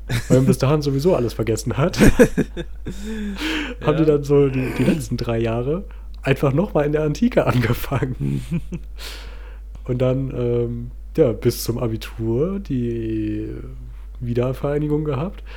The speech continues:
Speaker 1: Und so, was dann nach der Wiedervereinigung war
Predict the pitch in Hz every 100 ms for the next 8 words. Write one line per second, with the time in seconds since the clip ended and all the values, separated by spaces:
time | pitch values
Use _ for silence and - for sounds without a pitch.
0 | - - 123 131 131 135 127 117 120 165
1 | - 175 175 185 180 165 170 185 180 185
2 | 175 185 196